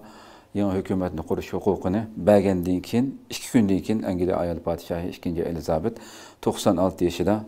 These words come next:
olamdan o'tdi. Angliya xon jamiyati, e, e'lon qilgan bayonotda ayol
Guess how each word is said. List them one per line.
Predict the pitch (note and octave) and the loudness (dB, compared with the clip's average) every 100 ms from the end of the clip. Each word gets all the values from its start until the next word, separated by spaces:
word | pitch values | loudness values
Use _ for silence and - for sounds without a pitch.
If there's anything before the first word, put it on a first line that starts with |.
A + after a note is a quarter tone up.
| - | 0
olamdan | F#2+ F2 D#2+ D#2+ C#2+ | 2 2 0 -2 -2
o'tdi. | - - - - - - | -6 -8 -18 -16 -14 -2
Angliya | A#2 A2 G#2+ | 0 2 2
xon | - A2 G2+ | 2 0 2
jamiyati, | G#2 G2+ F#2+ D3+ - - - | 4 4 4 0 0 -6 -6
e, | F#2 F2+ F2+ G2+ G2+ | -4 -4 -4 2 4
e'lon | F#2+ | 4
qilgan | F2 F2+ G2 G#2 - | 0 2 2 2 -6
bayonotda | G2+ F2+ F#2+ F2+ E2+ - C3 C3 - - - - | 0 4 4 4 0 2 0 0 -14 -18 -12 2
ayol | G2+ | 4